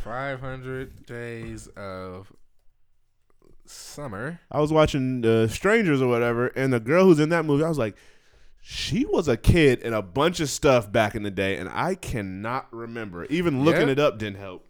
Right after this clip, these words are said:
Speaker 1: Chloe Grace. I didn't know, uh, Joey King, the little girl that be in all them scary movies.
Speaker 2: Who was in that very whack horror movie last year.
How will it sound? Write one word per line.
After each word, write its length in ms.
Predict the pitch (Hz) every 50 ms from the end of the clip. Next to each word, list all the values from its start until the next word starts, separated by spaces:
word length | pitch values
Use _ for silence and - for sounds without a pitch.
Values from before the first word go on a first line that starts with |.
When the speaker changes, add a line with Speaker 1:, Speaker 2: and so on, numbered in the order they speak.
| _
Speaker 1:
Chloe 320 | - - 120 120 131 151 156
Grace. 580 | 151 170 202 202 185 135 110 - - - - - _ _ _ _ _ _ _ _ _ _ _ _ _ _ _ _ _ _ - - -
I 140 | - 110 151 240
didn't 220 | 254 190 156 147
know, 260 | 147 147 143 139 139
uh, 320 | 139 131 131 127 127 123 120
Joey 400 | 127 117 127 156 160 156 139 135
King, 420 | - - 196 196 175 165 160 160
the 180 | 160 151 139 135
little 240 | 135 143 143 139
girl 220 | 139 139 143 139 139
that 160 | 139 131 135
be 100 | 139 135
in 80 | 131 135
all 160 | 135 135 131
them 140 | 131 127 131
scary 340 | - - 151 139 135 131
movies. 420 | 131 135 135 135 135 139 147 151 147 -
Speaker 2:
Who 100 | - 85
was 160 | 85 85 82 92
in 80 | 87
that 180 | 87 85 85 78
very 260 | 78 95 98 98 95
whack 300 | 90 87 92 90 90 -
horror 540 | - - 92 - - 110 98 110 113 110 98
movie 260 | 87 82 82 78 82
last 280 | 82 80 80 80 78 -
year. 220 | 85 82 95 113